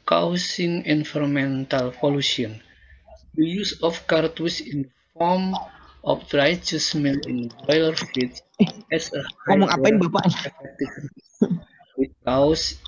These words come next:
Speaker 1: it is easier to digest and absorb, and in the same amount has more nutrients. Beta carotene from carrot waste juice is a provitamin A, which can increase the formation of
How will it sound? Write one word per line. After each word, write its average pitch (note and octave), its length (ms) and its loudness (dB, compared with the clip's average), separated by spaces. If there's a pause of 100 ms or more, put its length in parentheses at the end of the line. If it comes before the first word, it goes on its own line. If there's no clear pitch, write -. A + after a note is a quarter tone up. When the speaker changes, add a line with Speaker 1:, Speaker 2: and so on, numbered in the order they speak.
(120)
Speaker 1:
it - 160 -20
is - 140 -20 (160)
easier E3 380 0
to D3+ 160 -2
digest C3 520 2 (100)
and C#3 140 -6
absorb, C#3+ 540 0 (520)
and F3 240 -6
in D3+ 100 -4
the C#3+ 80 0
same G3 460 -4
amount D#3 240 0
has - 520 -2
more D3 240 0
nutrients. C3 840 -4 (580)
Beta E3+ 300 2
carotene F3 460 0
from D3+ 260 0
carrot D3 420 -2
waste C#3+ 300 -4
juice D3 200 -4 (100)
is - 320 -4 (340)
a C3+ 160 0
provitamin C#3+ 800 0
A, C3 300 -2 (760)
which F#3 460 0
can E3+ 220 2
increase D3+ 580 0
the - 220 -4
formation E3+ 640 -2
of D3 180 -2